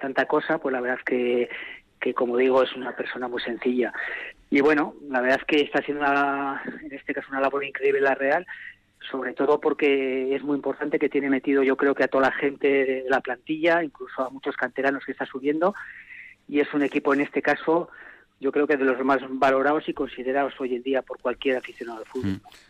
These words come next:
Speaker 2: Imanol, que era un dal-, lateral derecho en aquellos tiempos en la Real Sociedad, eh, que le gustaba mucho también incorporarse al ataque. Ya en aquellas temporadas en las que coincidiste con él en el comienzo de la década de los noventa, ¿veías en aquel futbolista un futuro entrenador?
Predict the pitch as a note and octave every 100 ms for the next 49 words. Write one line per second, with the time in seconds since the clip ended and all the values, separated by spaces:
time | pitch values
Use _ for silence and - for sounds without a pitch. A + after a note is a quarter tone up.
0 | _ A2 A#2 D3 D3+ C#3+ D3+ C#3+ C#3+ -
1 | C3+ D#3 D3 D#3 C#3 C3+ D#3 D3 F3 D#3+
2 | B2 G2+ A#2+ A#2 C3 B2 A2+ A#2 A2+ A#2
3 | A2+ A#2 G#2 A2+ A#2 G#2+ A2+ A2 G2+ A2
4 | G#2+ G2+ A#2 A#2 A2+ A#2 A#2+ A#2 G#2+ A2
5 | A2+ A2 A#2+ A2 - - - - - A2+
6 | A2 A#2+ A2 C#3 - - - G#2+ D#3+ F3
7 | F3 D#3 D#3 B2+ C#3+ G3+ C#3+ C3+ C3 B2
8 | - B2+ B2 A2+ A#2+ A2 A#2+ C#3 B2+ A#2+
9 | C#3+ C#3+ A#2 G#2+ A#2+ C3 C3 A#2+ A#2+ C3
10 | B2+ B2 A#2+ A#2 A#2+ C3+ C3 B2+ - -
11 | - - - - G#2 B2 F3 D#3+ C#3 C#3
12 | D#3 D3 D#3 D3 D#3 D#3 D3 C#3 D3 D#3
13 | D3 D#3 F3+